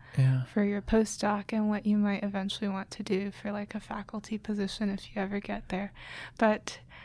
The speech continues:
Speaker 2: with art before, it was just like, "I wanna make this and I wanna make that," and they never had anything to do with each other. But now I think if I had to sit down and write an artist statement, I could do that.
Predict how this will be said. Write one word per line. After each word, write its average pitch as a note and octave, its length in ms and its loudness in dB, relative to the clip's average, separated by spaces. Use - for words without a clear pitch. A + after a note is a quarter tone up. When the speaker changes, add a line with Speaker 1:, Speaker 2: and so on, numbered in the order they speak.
Speaker 2:
with A3 260 10
art A3 540 6
before, G3+ 400 6
it - 20 8
was G3+ 160 2
just - 160 -2
like, F#3 160 2
"I F3+ 120 0
wanna F#3+ 180 4
make B3 260 2
this - 320 0
and F#3 100 -2
I F#3+ 100 0
wanna G3 200 2
make G#3+ 300 0
that," A#3+ 260 0
and G3+ 160 2
they G3 160 0
never F#3+ 300 -2
had G#3+ 200 0
anything G#3 440 0
to G3 100 0
do G#3 200 -2
with G3+ 160 -6
each G3+ 200 -4
other. G#3 320 -2
But - 140 0
now B3 180 8
I C4 140 6
think G#3+ 300 2
if - 180 -4
I A3 200 -2
had - 220 -4
to G#3+ 80 2
sit - 240 -2
down F3+ 240 4
and F#3 160 2
write F#3 200 0
an F#3 140 -2
artist F#3+ 340 -2
statement, A#3+ 520 2
I F#3 100 0
could F#3+ 180 -4
do F3+ 220 0
that. - 340 -4